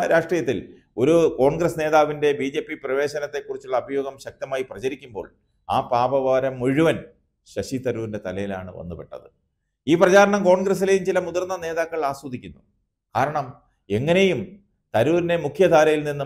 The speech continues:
മാറ്റി നിർത്തണമെന്നാണ് ഇവരുടെ ആഗ്രഹം. വരുന്ന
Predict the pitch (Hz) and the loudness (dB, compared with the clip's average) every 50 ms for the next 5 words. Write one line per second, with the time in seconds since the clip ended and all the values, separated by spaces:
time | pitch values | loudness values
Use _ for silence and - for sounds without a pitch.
0 | 127 123 127 131 - 147 143 135 131 123 117 - 120 120 120 117 110 110 110 107 | -2 -2 -2 -2 -2 -6 -8 -8 -10 -10 -8 -8 -8 -8 -8 -10 -8 -6 -8 -6
1 | 104 104 101 - _ _ _ _ _ 95 98 117 127 123 117 117 101 82 - _ | -6 -8 -12 -14 _ _ _ _ _ -8 -2 0 0 0 0 -2 -4 -6 -10 _
2 | _ _ _ _ _ _ _ - 82 90 90 90 82 80 73 69 - _ _ _ | _ _ _ _ _ _ _ -10 -10 -8 -8 -8 -8 -8 -10 -12 -18 _ _ _
3 | _ _ _ _ _ _ _ 92 98 113 120 | _ _ _ _ _ _ _ -4 -2 0 0